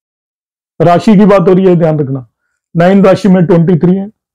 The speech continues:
टेन राशि में ट्वेंटी टू है,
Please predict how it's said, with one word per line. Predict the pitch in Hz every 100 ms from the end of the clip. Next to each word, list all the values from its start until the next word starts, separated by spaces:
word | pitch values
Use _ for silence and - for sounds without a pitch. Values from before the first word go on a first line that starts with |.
| _ _ _ _ _ _ _ _ _ _ _ _ _ _ _ -
टेन | 180 196
राशि | 190 185 202
में | 190 170
ट्वेंटी | 180 170 180
टू | 185 185
है, | 165